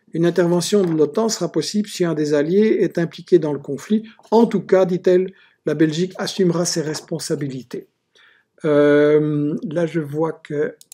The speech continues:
ouais, euh, on a un petit problème, euh, de son. Je sais pas si vous m'entendez bien. Euh, on voit que mon image est bloquée. Alors, est-ce que vous m'entendez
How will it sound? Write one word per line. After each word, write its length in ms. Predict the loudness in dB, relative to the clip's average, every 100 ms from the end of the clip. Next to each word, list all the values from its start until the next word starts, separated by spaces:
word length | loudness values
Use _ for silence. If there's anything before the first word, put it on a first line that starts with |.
| -20 _ _ _ -20
ouais, 260 | -14 -14 -14 _ _ -20
euh, 240 | -14 -12 -12
on 140 | -10
a 60 | -10
un 60 |
petit 180 | -12 -16
problème, 760 | -14 -10 -4 -2 0 -2 -6 -10 _ _ _ _ _ _ _
euh, 540 | -14 -14 -16 -16 -16 -16 -16 -18 -18 -20 -20 -20 _ _ _ _ _ _ _ _ _ _
de 140 | -16
son. 720 | -16 -16 -16 -6 -2 0 -2 -6
Je 100 | -10
sais 160 | -14
pas 120 | -12
si 180 | -12 -12
vous 100 | -10
m'entendez 520 | -8 -10 -10 -12 -10
bien. 400 | -10 -6 -4 -4 -8 _ _ _ _ _ _ _ _ -14
Euh, 640 | -10 -8 -6 -6 -4 -6 -6
on 80 | -8
voit 200 | -6 -8
que 120 | -8
mon 200 | -8 -6
image 460 | -6 -6 -6 -8 -10 -12
est 80 |
bloquée. 800 | -12 -14 -16 _ -6 -4 -4 -8 -12
Alors, 300 | -18 -16 -16 -20 _ _ _ _ _ _
est-ce 180 | -12 -12
que 120 | -12
vous 160 | -10 -8
m'entendez 500 | -6 -8 -10 -10